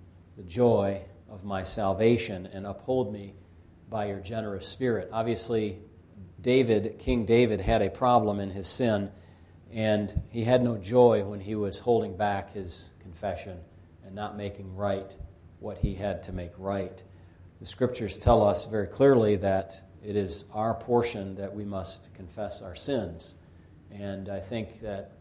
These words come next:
at a time like this, although the table of the Lord is not only about personal confession of sin and, and this, the problem of, of sin in the Corinthian church that Paul brings up, which we're reminded of, was a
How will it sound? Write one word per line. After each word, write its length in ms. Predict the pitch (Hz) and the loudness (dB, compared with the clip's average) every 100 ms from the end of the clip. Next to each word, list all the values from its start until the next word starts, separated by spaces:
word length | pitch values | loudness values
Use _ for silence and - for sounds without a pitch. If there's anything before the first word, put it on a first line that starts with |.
| - 107 | -20 -14
at 100 | 95 | -10
a 40 | |
time 300 | - 120 110 | 0 0 2
like 200 | 107 101 | -2 2
this, 460 | 123 151 147 - - - - - - - - - | 8 8 8 0 -8 -20 -20 -20 -20 -20 -20 -6
although 760 | 110 107 120 123 120 113 - - - - - - - - - | 2 4 8 10 10 8 2 -16 -20 -20 -20 -20 -20 -20 -12
the 80 | 110 | -10
table 400 | - 131 143 139 | -2 8 10 10
of 100 | 127 | 6
the 80 | 104 | 6
Lord 340 | 113 123 131 120 | 6 10 10 8
is 160 | 95 | 4
not 320 | 117 117 117 - | 2 4 2 4
only 400 | 123 151 147 123 | 6 8 8 6
about 560 | 104 110 117 131 - | 4 4 8 8 6
personal 420 | - 127 - 131 120 | 0 -2 0 -6 -6
confession 640 | 127 113 127 123 120 120 | -8 -4 2 2 0 -8
of 100 | 101 | -10
sin 400 | - 120 120 117 | -6 -4 -2 -4
and, 180 | 95 85 - - - - - | -6 -12 -18 -20 -20 -20 -12
and 160 | 107 101 | -8 -4
this, 360 | 92 - - | -4 -4 -8
the 140 | 101 92 | -12 -18
problem 720 | - - 131 143 147 143 135 | -16 -6 4 6 6 4 4
of, 280 | 113 101 - - - - - - | 2 0 -6 -18 -20 -20 -20 -16
of 120 | 104 | -8
sin 380 | 87 - 147 139 | -4 0 2 2
in 80 | 123 | 2
the 60 | 107 | -2
Corinthian 500 | - 135 131 123 104 | -2 -2 0 -2 -2
church 360 | - 131 135 | 0 0 0
that 120 | 123 | -6
Paul 220 | - 120 113 | 4 4 6
brings 340 | 117 110 92 | 2 0 2
up, 240 | 117 113 | 2 2
which 240 | 110 - 110 | -2 -8 -4
we're 140 | 113 | 0
reminded 480 | 117 107 117 127 107 | 2 2 0 0 2
of, 260 | 101 95 101 | 2 2 -2
was 220 | 101 104 | -2 -2
a 240 | 101 95 | -2 -4